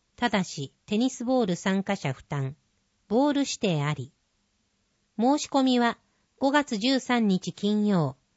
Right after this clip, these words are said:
午前十一時から午後一時に、市テニスコート場クラブハウスへ。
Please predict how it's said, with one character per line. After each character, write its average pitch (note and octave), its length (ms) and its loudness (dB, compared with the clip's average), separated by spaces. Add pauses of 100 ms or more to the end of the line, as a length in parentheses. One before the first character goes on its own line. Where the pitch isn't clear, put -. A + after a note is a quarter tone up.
(340)
午 C#4+ 160 0
前 A3 260 2
十 B3+ 240 0
一 C#4+ 240 -2
時 C4 120 -4
か F#3 140 -2
ら D3 200 -2
午 B3 120 -2
後 G#3+ 120 2
一 G#3 240 0
時 F3+ 160 -2
に、 C3+ 180 -4 (420)
市 - 320 -4
テ - 180 -2
ニ C#4 160 2
ス - 100 -12
コ C4+ 180 2
ー C4 40 2
ト A#3+ 180 0
場 G#3 380 0
ク A3 120 -4
ラ A#3+ 140 0
ブ C4 100 0
ハ A#3+ 180 0
ウ G3+ 60 0
ス - 180 -4
へ。 C3 200 -4